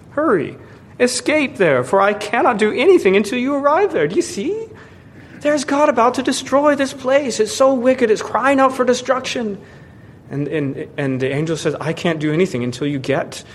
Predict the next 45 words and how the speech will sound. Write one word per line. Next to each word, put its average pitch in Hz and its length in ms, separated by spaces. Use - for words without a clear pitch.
to - 100
your 151 80
place 156 340
of 143 80
safety." - 600
He's 156 200
waiting. 185 560
God 185 260
doesn't 180 260
wait 180 220
on 160 120
the, 139 140
the, 143 200
the 135 280
leaders 175 360
and 156 80
their 135 100
summit. 196 480
God 180 220
doesn't 151 220
wait 185 180
on 165 80
the 143 80
scientists 196 460
and 160 100
their 147 60
discovery, 240 560
the 226 80
technologists 220 680
and 202 120
their, 180 120
their - 320
wonderful 240 400
invention. 262 640
He - 240
doesn't 254 240
even 202 160
care 262 220
about 214 200
those 160 200
things, 143 200
but 151 140
he 226 140
will 156 160
wait 160 460